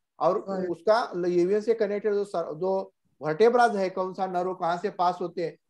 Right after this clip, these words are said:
Speaker 1: वो आपको point selection करना पड़ेगा। उसके साथ साथ उनको diet form होना चाहिए, उसको exercise होनी चाहिए, तभी वो ईवीएन का problem solve होने में हमें help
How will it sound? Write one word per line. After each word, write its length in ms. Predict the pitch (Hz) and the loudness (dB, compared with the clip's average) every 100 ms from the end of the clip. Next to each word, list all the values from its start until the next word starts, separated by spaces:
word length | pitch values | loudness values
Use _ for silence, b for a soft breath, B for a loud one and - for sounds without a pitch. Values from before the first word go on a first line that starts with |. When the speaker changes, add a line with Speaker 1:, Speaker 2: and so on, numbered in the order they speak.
| _ | _
Speaker 1:
वो 80 | 175 | 2
आपको 320 | 240 196 - | 4 4 -2
point 300 | 190 190 180 | -4 -4 -4
selection 440 | 180 156 175 196 185 | -6 -6 -4 -6 -6
करना 240 | 180 175 | -4 -2
पड़ेगा। 520 | 170 165 160 165 - - _ _ | -2 -2 -2 -2 -4 -10 _ _
उसके 320 | 151 165 254 | -10 -4 -4
साथ 280 | 254 233 202 | -2 0 0
साथ 260 | 202 220 240 | 0 0 0
उनको 320 | 202 180 208 | -2 -4 -4
diet 480 | 165 156 175 233 226 | 0 2 2 0 -2
form 220 | 202 208 | -6 -6
होना 400 | 214 185 190 196 | -10 -10 -8 -6
चाहिए, 360 | 196 196 214 - _ _ | -4 -4 -6 -10 _ _
उसको 240 | 160 165 226 | -10 0 0
exercise 720 | 220 170 - 247 247 214 202 | 2 -4 2 2 4 2 0
होनी 260 | 196 196 | -4 -6
चाहिए, 380 | 196 196 190 196 _ _ - | -2 -2 -2 -8 _ _ -4
तभी 240 | 185 240 | -2 2
वो 180 | 240 233 | 2 2
ईवीएन 400 | 214 196 196 196 | 2 -4 -4 -4
का 120 | 196 | -4
problem 340 | 190 165 175 | 0 -2 -2
solve 300 | 208 180 165 | -2 4 4
होने 260 | 165 165 190 | 2 -6 -10
में 160 | 262 - | -10 -8
हमें 200 | 175 180 | -8 -6
help 260 | 180 156 | -4 -6